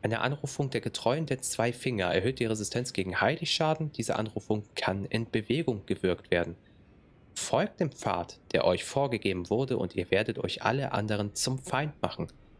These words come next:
Die Mönche, Zauberer, Drachenritter und die Sprösslinge des Goldes.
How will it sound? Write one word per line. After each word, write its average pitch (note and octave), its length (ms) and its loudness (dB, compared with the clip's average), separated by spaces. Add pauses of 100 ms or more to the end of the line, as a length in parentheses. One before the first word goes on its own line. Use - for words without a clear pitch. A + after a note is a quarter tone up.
(120)
Die - 160 -2
Mönche, A2+ 480 0 (460)
Zauberer, F#2+ 600 2 (300)
Drachenritter A2+ 600 0
und F2 160 -2
die - 40 2
Sprösslinge C3+ 540 2
des C3 160 -4
Goldes. C#3+ 480 -2